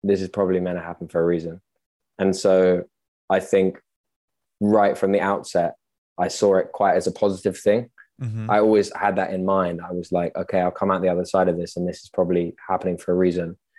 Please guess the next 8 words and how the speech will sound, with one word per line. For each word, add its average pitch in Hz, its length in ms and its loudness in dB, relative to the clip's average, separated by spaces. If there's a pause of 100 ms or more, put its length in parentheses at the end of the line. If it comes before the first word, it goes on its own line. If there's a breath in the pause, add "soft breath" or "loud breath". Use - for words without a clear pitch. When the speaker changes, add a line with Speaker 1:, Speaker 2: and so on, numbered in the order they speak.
(180 soft breath)
Speaker 2:
Mm-hmm. 123 120 -8
Speaker 1:
And 90 80 2
that 92 120 0
really 98 220 2
helped 92 400 0
me 87 280 0
recover, 87 460 0
like, 85 360 -2